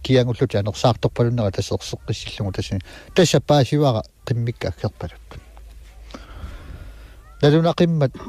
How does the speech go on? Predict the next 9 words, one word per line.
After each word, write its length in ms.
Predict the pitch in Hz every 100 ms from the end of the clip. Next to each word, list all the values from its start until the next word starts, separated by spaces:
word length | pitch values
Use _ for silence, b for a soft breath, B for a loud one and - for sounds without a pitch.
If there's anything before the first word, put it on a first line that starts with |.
| B B B B
uku 260 | 135 143 127
toqqaamma 520 | 139 - 151 151 151
taama 320 | 139 139 131
qanu 220 | 127 131 117
pisoqarsimaqatarsinnaammat. 1700 | 113 127 139 - 151 139 135 131 120 - 143 135 135 139 120 - - - - - _ _ _ _ _ _ _ _ _ - _ - - - - - B B B B
Qamutinno 460 | 151 151 139 156 127
qimaavunga, 600 | 135 123 139 120 117 131 -
qamutiniikkuma 640 | 123 120 131 131 - 127
suneqarunnanginnama. 1080 | 98 113 113 123 131 135 139 117 98 95 104